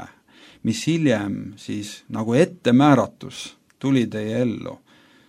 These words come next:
et te olete nii paljude emade ja laste elu kaasa aidanud, olnud nagu kaitse nendele. See saab alguse sellest, et teil oli oma emaga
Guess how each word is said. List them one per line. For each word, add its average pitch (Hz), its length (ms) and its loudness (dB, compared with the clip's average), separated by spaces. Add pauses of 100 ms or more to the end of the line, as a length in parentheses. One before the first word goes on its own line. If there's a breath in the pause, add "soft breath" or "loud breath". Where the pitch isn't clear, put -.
(160 soft breath)
et 107 180 -8
te 113 100 -4
olete 113 440 -6
nii 151 300 2
paljude 110 600 0 (380)
emade 117 500 0
ja 107 100 -8
laste 117 460 -6 (480)
elu 127 300 4 (720)
kaasa 135 460 4
aidanud, 113 500 0
olnud 113 280 -2
nagu 110 240 -8
kaitse 139 480 -2
nendele. 101 380 -12 (460 soft breath)
See - 180 0
saab 120 180 0
alguse 113 380 0
sellest, 127 340 -4
et - 120 -12
teil 104 160 -6
oli 107 160 -2
oma 110 360 0
emaga 117 540 -2